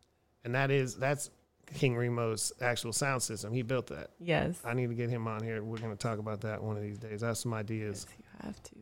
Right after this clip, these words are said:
Speaker 1: for the
Speaker 2: That's,
Speaker 1: future here.
Speaker 2: that's family right there.
Speaker 1: Man, that's dope. It's crazy, though, because we are in Texas, and Texas has a reputation that's not getting better <laughs> most of the time.
Speaker 2: <laughs>
Speaker 1: Like, and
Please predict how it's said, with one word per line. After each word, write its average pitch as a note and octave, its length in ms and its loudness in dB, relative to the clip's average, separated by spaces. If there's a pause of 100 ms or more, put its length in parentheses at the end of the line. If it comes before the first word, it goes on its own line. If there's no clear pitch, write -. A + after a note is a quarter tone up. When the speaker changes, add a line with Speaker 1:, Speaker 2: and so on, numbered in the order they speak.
(180)
Speaker 1:
for B2+ 100 4
the A2 60 4
Speaker 2:
That's, G#2 100 -6
Speaker 1:
future A2 380 2
here. G#2+ 380 -2 (420)
Speaker 2:
that's - 180 -18
family D3+ 500 4
right D3+ 220 0
there. - 380 -2 (220)
Speaker 1:
Man, G#2 220 -4
that's G2 140 -6
dope. - 320 -6 (1500)
It's - 100 -6
crazy, F#3 360 4
though, C3 220 6
because B2 560 2 (880)
we D3 220 0
are D#3+ 240 6
in C3 120 4
Texas, - 640 -2 (760)
and A#2+ 300 0
Texas D3 320 2
has C3+ 220 4
a A#2+ 60 -2
reputation A#2+ 680 0
that's G#2+ 260 -2
not C3+ 240 4
getting C3+ 220 4
better A2 400 0 (160)
<laughs> G3+ 180 -8
most C#3+ 260 4
of B2+ 140 6
the - 60 -2
time. - 460 0
Speaker 2:
<laughs> - 40 -10
Speaker 1:
Like, C#3 220 0 (120)
and B2+ 340 0